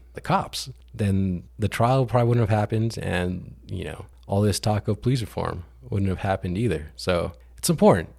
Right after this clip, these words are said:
It's very important to let people film police officers, 'cause again, if you let the police departments completely control the narrative, they can say whatever they want. It's all about transparency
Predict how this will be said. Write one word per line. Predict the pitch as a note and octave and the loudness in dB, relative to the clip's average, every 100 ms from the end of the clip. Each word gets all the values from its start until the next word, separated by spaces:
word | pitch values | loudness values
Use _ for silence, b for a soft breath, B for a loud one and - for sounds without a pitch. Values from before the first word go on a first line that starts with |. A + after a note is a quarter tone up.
| - | -4
It's | A#2 F#2+ | -4 0
very | A#2 C3 B2+ | 2 2 2
important | A2 A#2+ G2 F#2 | 2 2 0 0
to | G2 | -2
let | F2 | -2
people | - F#2+ F2+ E2+ - | -2 -2 -2 -2 -6
film | - A#2 G#2 | -2 2 2
police | - F#2+ F2+ | 0 -4 0
officers, | E2+ D#2+ - E2+ | 0 0 -2 -6
'cause | - F#2 | -4 -4
again, | F#2 G2 F#2 - | -2 -2 -2 -6
if | G#2 | -4
you | G#2+ | -2
let | G2 | -2
the | - | 0
police | G#2+ A2 | 2 4
departments | - - A2 A2 A2 - - - - - | 2 2 4 4 0 -4 -8 -16 -12 -4
completely | F2+ A#2 A#2 A2 | -2 2 2 4
control | G#2+ B2 A2+ | 2 2 4
the | |
narrative, | C3 D#3+ A#2+ A#2+ - - | 4 4 4 0 -2 -8
they | F#2 | -6
can | A2+ A2 | -4 -2
say | G#2+ A2 | 0 0
whatever | A2+ G#2+ A#2+ | 2 2 2
they | A#2 | 2
want. | B2 A#2 - | 2 2 -2
It's | - | -2
all | A2 B2 | 2 4
about | A2 A#2+ A#2 - - - | 4 4 4 0 -10 -2
transparency | A2+ G#2+ - A#2+ A2+ G#2+ - A2 A2 | 2 2 2 4 6 4 2 4 4